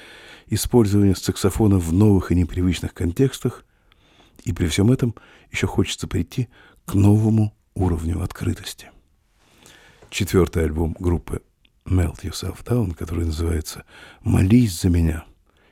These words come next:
я не влезаю в рамки», получился их самым разносторонним и эклектичным альбомом,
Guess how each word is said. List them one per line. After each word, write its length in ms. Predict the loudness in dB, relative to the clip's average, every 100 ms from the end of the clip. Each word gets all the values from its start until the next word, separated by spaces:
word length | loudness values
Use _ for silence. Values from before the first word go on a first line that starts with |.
| _
я 160 | 0 2
не 120 | 4
влезаю 440 | 2 2 2 2
в 80 | 0
рамки», 380 | -2 -4 -10 -20 _ _ _ _ _ -20 _ _ _ -4
получился 480 | 0 2 2 2 0
их 120 | 0
самым 340 | 2 4 4
разносторонним 920 | 2 0 2 0 0 2 4 4 4 2
и 120 | 0 0
эклектичным 760 | -2 -4 -6 -4 -2 -2 0 0
альбомом, 480 | 0 -2 -2 -4